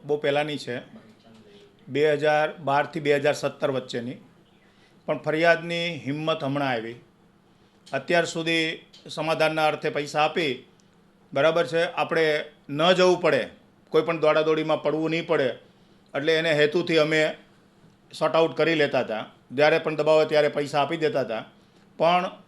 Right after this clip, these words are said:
જ્યારે નવા મુખ્યમંત્રી એટલે શિક્ષણ મંત્રી આપણા પ્રફુલભાઈ પાનસરિયા અને નવા ડી ઓ સાહેબ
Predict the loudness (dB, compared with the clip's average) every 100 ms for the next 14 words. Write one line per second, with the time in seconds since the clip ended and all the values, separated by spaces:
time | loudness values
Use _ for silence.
0 | _ _ _ _ _ -2 2 2 4 4
1 | 4 4 0 -12 _ _ -12 -10 -4 -2
2 | -2 0 2 4 2 0 -6 -12 -10 -4
3 | -4 -2 0 0 0 -6 -20 -20 -20 _
4 | _ 0 0 4 4 4 2 -2 -4 -2
5 | 0 2 4 2 0 0 0 0 -4 -20
6 | -12 -4 -2 2 4 4 4 2 4 4
7 | 2 -2